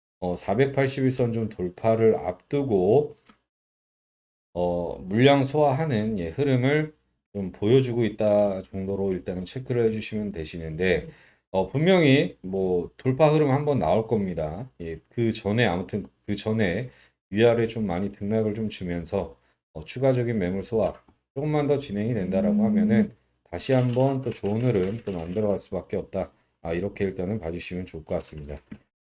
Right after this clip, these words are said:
Speaker 1: 어, 영상에서 일단 디테일한 가격 전략 좀 말씀을 드리고 싶어도 그러지 못하는 부분이 있습니다. 어, 각 개인마다 매수하신, 예, 비중이라든지 또는 매수하신 이 평단가,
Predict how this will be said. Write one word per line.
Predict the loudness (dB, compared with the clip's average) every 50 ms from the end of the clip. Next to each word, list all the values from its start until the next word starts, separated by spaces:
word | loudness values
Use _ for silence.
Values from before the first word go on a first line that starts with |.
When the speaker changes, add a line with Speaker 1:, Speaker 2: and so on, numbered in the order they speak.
| _ 2
Speaker 1:
어, | 4 6 6 6
영상에서 | 6 4 4 4 4 4 4 4 4 6 6 6
일단 | 6 6 4 2 2
디테일한 | 0 -2 -6 -2 2 4 6 8 8 8 6 6 4 2 -2
가격 | -4 -2 0 2 2 2
전략 | 2 2 4 4 4
좀 | 4 2 0
말씀을 | 0 -2 -2 -2 -4 -4 -4
드리고 | -2 -4 -4 -2 -4
싶어도 | -6 -8 -6 -4 -4 -2 0 -2 -2 -4
그러지 | -4 -4 -4 -4 -2
못하는 | -4 -6 -6 -2 0 0 2 2 0 -2
부분이 | -4 -6 -6 -4 -4 -2 -4
있습니다. | -4 -6 -8 -10 -8 -6 -6 -6 -8 -8 -14 _ _ _ _ _ _ _ _ _ -8
어, | -6 -4 -4 -4 -4 -4
각 | -4 -4 -4 -2
개인마다 | 0 0 2 2 2 2 2 2 4 4 2 2 2 0
매수하신, | -2 -2 -4 -6 -6 -4 -2 0 2 2 2 0 -2 -2 0 2 2 2 0 0 -4 -6 -10 -14 -10
예, | -10 -10 -10 -12
비중이라든지 | -10 -6 -4 -4 -2 0 0 2 4 4 4 4 4 0 -4 -6 -4 -2 -2 -2 -4 -6 -12 -20 -20 _ _ _ _ _
또는 | -2 2 4 4 6 6 4 2 0 -2 -6 _ _ _ _ _
매수하신 | -2 -2 -2 0 4 4 6 6 4 4 2 4 4 4 4 2 2 0
이 | 0 -2 -4
평단가, | -6 -10 -8 -6 -2 0 0 0 0 2 2 2 2 2 0 -6